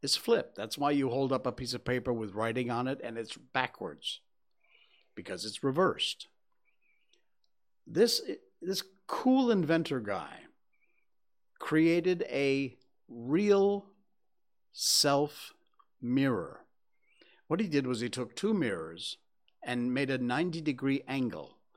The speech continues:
so that one mirror reflects the other reflection. So when you look in this mirror, you are not seeing yourself reversed. You're seeing yourself exactly the way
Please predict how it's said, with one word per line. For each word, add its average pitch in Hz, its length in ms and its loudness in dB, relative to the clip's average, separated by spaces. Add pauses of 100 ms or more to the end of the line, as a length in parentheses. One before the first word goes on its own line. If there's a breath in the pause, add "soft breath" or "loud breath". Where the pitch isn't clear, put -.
(160 soft breath)
so 123 220 0
that 127 160 0
one 156 400 0
mirror 120 360 2
reflects 123 640 -4
the 143 180 -2
other 135 420 -2
reflection. 101 640 -4 (880 soft breath)
So - 220 2
when 165 280 4
you 196 160 4
look 190 400 4 (100)
in 190 180 2
this 170 200 4
mirror, 143 580 0 (540)
you 143 200 6
are 135 100 6
not 165 400 2
seeing 127 340 2
yourself 110 600 -2 (500)
reversed. 160 640 0 (640)
You're 170 300 2
seeing 165 300 0
yourself 123 440 -2
exactly 123 520 -4
the 120 120 -4
way 113 380 -4